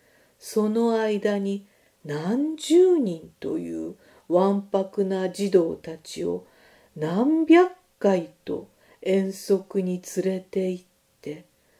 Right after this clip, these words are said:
その中の一人をも川に落とさなかった先生もたくさんある。そういう先生が退職しても、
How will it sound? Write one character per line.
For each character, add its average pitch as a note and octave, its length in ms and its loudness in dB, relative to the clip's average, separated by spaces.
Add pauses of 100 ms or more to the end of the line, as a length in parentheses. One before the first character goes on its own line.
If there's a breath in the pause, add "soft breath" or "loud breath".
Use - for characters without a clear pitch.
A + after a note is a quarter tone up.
(260)
そ - 240 0
の D4 160 4
中 D4+ 420 2
の E3+ 160 -4
一 E4 380 2
人 C#4+ 280 6
を F3 140 2
も E3 380 -4 (280 soft breath)
川 A3+ 460 4
に F3 280 -6
落 F3+ 160 -2
と A#3+ 160 8
さ B3+ 180 -2
な G#3+ 160 0
か E3 200 -8
っ D3+ 60 -8 (120)
た E3 160 -10
先 G#3+ 360 -4
生 G#3+ 480 2
も - 280 -16 (500 soft breath)
た - 140 -16
く - 140 -20
さ - 440 -4
ん F3+ 260 -10
あ D#3 200 -10
る。 - 120 -18 (1500)
そ C#4+ 340 4
う D#4+ 60 6
い D#4+ 80 6
う E4 140 4
先 D#4 340 0
生 D4 380 0
が - 160 -6
退 F#3+ 300 0
職 G3 460 -6
し - 200 -12
て G3+ 160 0
も、 D#3 300 -8